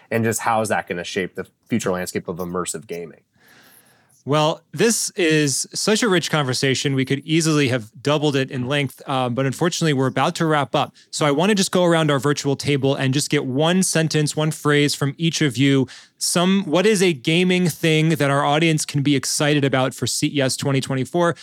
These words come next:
Speaker 2: You can be as specific as possible. If you need to be a little bit more general 'cause you don't wanna give away any secrets, that's fine. But a gaming thing to be excited about at C E S twenty twenty-four. We'll start with you, Mike. We'll go to Daphne and end with you, Brian.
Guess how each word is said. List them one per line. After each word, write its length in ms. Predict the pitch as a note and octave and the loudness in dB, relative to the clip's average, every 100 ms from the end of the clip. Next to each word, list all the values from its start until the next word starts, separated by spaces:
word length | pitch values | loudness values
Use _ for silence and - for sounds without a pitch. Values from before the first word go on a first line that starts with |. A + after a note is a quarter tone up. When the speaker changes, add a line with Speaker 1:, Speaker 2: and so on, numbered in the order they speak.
| - - | -18 -4
Speaker 2:
You 80 | D3 | -2
can 100 | D3+ | 2
be 140 | C#3 | 2
as 80 | C#3 | 0
specific 480 | - C#3+ F3+ E3+ E3+ | 0 0 2 2 0
as 100 | - | 0
possible. 540 | E3 E3 - D#3 E3+ | 0 0 0 2 2
If 100 | C3 | 2
you 60 | C3+ | -2
need 160 | C#3+ | -2
to 60 | C3+ | -2
be 100 | C#3 | 0
a 40 | |
little 120 | C#3+ C3+ | 0 0
bit 120 | C#3+ | -2
more 140 | C3 | -2
general 380 | C3 D#3 E3+ E3+ | 0 2 4 2
'cause 160 | C#3+ C3 | 0 -2
you 60 | |
don't 100 | C3+ | -2
wanna 160 | C#3 C3 | -2 -4
give 160 | C3+ | -4
away 260 | B2+ B2+ C3 | -4 -4 -2
any 140 | B2+ | -2
secrets, 480 | B2 - E3 D#3 C#3+ | -2 -2 0 0 0
that's 200 | C3 - | -2 -4
fine. 380 | - D3+ C#3 C3+ - - | -4 -2 0 -2 -6 -8
But 120 | - D3 | -2 0
a 60 | |
gaming 440 | A#2+ D#3 G3+ G#3 F#3 | 0 2 4 4 2
thing 320 | - F3 E3+ | 2 2 2
to 100 | D3 | 2
be 120 | D3 | 0
excited 440 | C3+ - C#3+ C#3 | 0 0 0 0
about 320 | C3 C3+ B2+ C3+ | -2 0 -2 -2
at 140 | C3 | -4
C 260 | - - E3 | -2 -2 0
E 120 | D3 | 0
S 240 | C#3 B2+ - - _ | 0 0 -6 -14 _
twenty 260 | - D3+ D3 | -2 0 2
twenty-four. 720 | - C#3 B2 - B2+ B2 A2 - _ | 2 0 0 0 2 0 -2 -12 _
We'll 320 | C3+ C#3+ C#3+ | 0 2 0
start 280 | D3+ D#3+ D3+ | -2 0 0
with 120 | C3+ | 2
you, 100 | D3+ | 2
Mike. 280 | C#3+ C3+ C3 | 2 0 -2
We'll 80 | B2+ | -2
go 100 | C3 | -2
to 60 | |
Daphne 400 | A#2+ B2 A#2 B2 | 0 -2 -2 -2
and 100 | A#2 | -2
end 80 | A2+ | -2
with 100 | G#2+ | -2
you, 80 | G#2 | -4
Brian. 300 | G#2 G2 | -6 -8